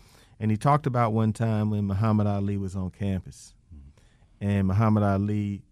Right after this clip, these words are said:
Speaker 1: was passing him, and they stopped to shadow box.
Speaker 2: Wow.
Speaker 1: And he said even when he was shadow boxing with Muhammad Ali, you could still feel that he was Muhammad Ali.
Speaker 2: How about that?
Speaker 1: My point is, is all of these experiences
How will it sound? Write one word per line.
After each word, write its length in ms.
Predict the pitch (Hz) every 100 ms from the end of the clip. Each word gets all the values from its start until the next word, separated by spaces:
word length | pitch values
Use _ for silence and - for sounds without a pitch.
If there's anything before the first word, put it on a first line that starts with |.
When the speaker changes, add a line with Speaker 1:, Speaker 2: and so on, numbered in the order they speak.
| _ _
Speaker 1:
was 160 | 92 -
passing 480 | - 110 104 107 95
him, 340 | 107 101 95
and 80 | 95
they 80 | 95
stopped 480 | - - 110 92 -
to 80 | 80
shadow 440 | - 110 95 82
box. 540 | 71 64 - - - _ _ - 73
Speaker 2:
Wow. 200 | 57 69 _ _
Speaker 1:
And 80 | 107
he 80 | 110
said 280 | - 117 110
even 360 | 131 147 139
when 140 | 127 113
he 160 | 120
was 160 | 117 104
shadow 380 | - 117 113 104
boxing 420 | 101 98 95 101
with 100 | 98
Muhammad 400 | 95 98 104 98
Ali, 300 | 95 95 95
you 180 | 98 101
could 140 | 98
still 320 | - - 104 95
feel 520 | - 123 107 92 90 _ _ _ _ _ -
that 160 | 101 92
he 160 | 110
was 220 | 101 92
Muhammad 380 | 95 90 107 95
Ali. 460 | 92 92 117 98 80 -
Speaker 2:
How 100 | 82
about 280 | 76 73 -
that? 240 | 78 67 -
Speaker 1:
My 100 | 113
point 320 | 208 196 165
is, 300 | 139 120 107
is 140 | 104
all 360 | - 127 139 131
of 120 | 113
these 300 | 110 110 92
experiences 1300 | 87 - - 113 107 98 87 - 92 92 87 - -